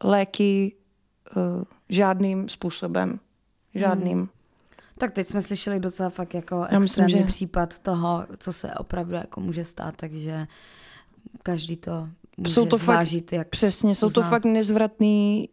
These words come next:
Speaker 2: Hmm.
Speaker 1: nezvratný věci a to zdraví a život máte fakt jenom jeden. Takže neriskujte to zbytečně prostě. Ono se dá fakt jako s tím tělem pracovat mnohem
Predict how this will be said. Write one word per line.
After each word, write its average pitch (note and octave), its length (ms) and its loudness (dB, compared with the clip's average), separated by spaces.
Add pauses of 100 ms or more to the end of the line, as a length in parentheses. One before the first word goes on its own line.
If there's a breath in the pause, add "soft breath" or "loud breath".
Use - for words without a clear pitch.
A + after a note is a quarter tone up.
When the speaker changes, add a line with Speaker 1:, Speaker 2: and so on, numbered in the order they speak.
(140)
Speaker 2:
Hmm. F3 180 -6 (100)
Speaker 1:
nezvratný G3 500 2
věci F#3+ 480 2
a F3+ 300 2 (600 soft breath)
to G3+ 140 2
zdraví G#3 460 4
a F#3+ 260 4
život G3+ 360 2
máte F#3+ 280 2
fakt - 300 -4
jenom F3+ 220 2
jeden. F3 340 -2 (680 loud breath)
Takže E3+ 640 2 (100)
neriskujte F#3+ 640 2
to F#3 140 0
zbytečně F3+ 640 2
prostě. F3 540 0 (1000 loud breath)
Ono F#3+ 200 4
se - 160 0
dá E3+ 300 2 (120)
fakt - 380 -2
jako F3 440 0
s - 120 -2
tím F#3+ 240 4
tělem F#3 320 4
pracovat F3 600 0
mnohem F3 460 4